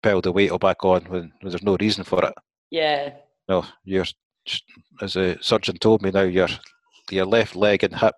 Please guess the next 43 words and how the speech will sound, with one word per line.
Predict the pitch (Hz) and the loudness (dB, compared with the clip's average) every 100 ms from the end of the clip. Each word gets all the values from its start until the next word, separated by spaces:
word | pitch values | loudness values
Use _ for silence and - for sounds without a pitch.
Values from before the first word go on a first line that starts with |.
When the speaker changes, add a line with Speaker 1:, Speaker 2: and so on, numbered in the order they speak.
| - | 0
Speaker 1:
and | 95 92 | -2 0
everything's | 98 90 87 | -2 -2 -4
stronger | - 104 101 92 | 2 2 2 0
than | 98 92 92 | 0 0 0
the, | 85 - _ _ - | -2 -4 _ _ -8
what | - | -2
it | |
was | 101 - | -2 -2
before. | 92 104 98 - - _ _ _ _ - | -2 2 2 0 -10 _ _ _ _ -14
Speaker 2:
Which | 156 - | -10 -6
Speaker 1:
No, | |
Speaker 2:
is | |
Speaker 1:
within, | 95 - | -6 -4
Speaker 2:
perfect. | 156 - 156 - - - _ _ _ | -4 -4 -8 -8 -14 -16 _ _ _
Speaker 1:
no, | - | -2
within | 98 - 113 | 2 2 2
six | - 110 - - | 2 2 2 0
weeks, | 110 - | 0 0
the | 101 | 0
bone | 98 107 98 | 4 6 4
has | 95 - | -2 -6
completely, | 95 - 120 95 90 - - - | -6 -4 0 2 2 -2 -6 0
uh, | 95 90 90 - _ _ _ _ _ _ - | 2 2 0 -4 _ _ _ _ _ _ -4
regenerated | 104 110 110 98 92 90 | 0 4 4 4 2 0
itself. | - 98 92 - - _ - - | 2 2 2 -2 -18 _ -20 -14
Speaker 2:
Yeah. | 156 165 | -2 0
Speaker 1:
And | 98 | 0
within | 90 107 | -4 -4
that | 104 87 92 | -2 -2 0
first | 113 98 | 0 2
six, | 110 - | 0 0
six-week | - 104 - - 104 - | -2 -2 -6 -6 -6 -4
period, | 113 110 95 | 2 4 4
which | 90 - | 0 -6
is | 87 | -4
the | 92 | -2
most | 92 - | 0 0
dangerous | 98 90 92 - | 0 0 -2 0
bit | 92 - | -2 -2
for | 90 | -4
dislocations | - 90 - - 101 - 90 | -2 -4 -4 0 0 0 -4
and | 87 | -4
stuff, | - 90 - | 0 -2 -2